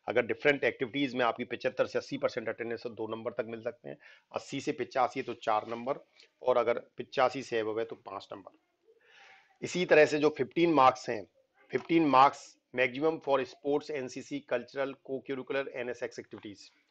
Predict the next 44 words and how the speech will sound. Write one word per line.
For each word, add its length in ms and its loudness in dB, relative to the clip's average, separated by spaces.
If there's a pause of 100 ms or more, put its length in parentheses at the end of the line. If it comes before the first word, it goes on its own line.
(320)
यानी 120 -2
पन्द्रह 400 4
मार्क्स 280 2
आपके 260 -2
स्पोर्ट्स 440 -4
और 120 0
एनसीसी, 500 -6
एनएसएस 420 -4
की 100 -6
एक्टिविटीज 400 -8
के 120 -6
लिए 180 -4
हैं, 100 -6 (420)
जिसमें 300 0
अगर 220 6
आपने 360 4
स्टेट 320 -4
या 60 4
नेशनल 400 -4
लेवल 220 0
पर 180 -4
पार्टिसिपेट 640 -2
किया 280 2
है 160 4
किसी 260 -6
भी 120 -6
इवेंट 340 -2
में, 160 -4 (240)
तो 60 -12
पन्द्रह 300 0
नंबर 220 -2
मिलेंगे। 400 -2 (640)
दस 240 0
नंबर 280 4
है 300 2
अगर 320 0
participation 920 0
in 120 -4
two 400 -6 (180)
or 100 4 (240)
of 360 0
above 140 0
activity 380 0
in, 80 -6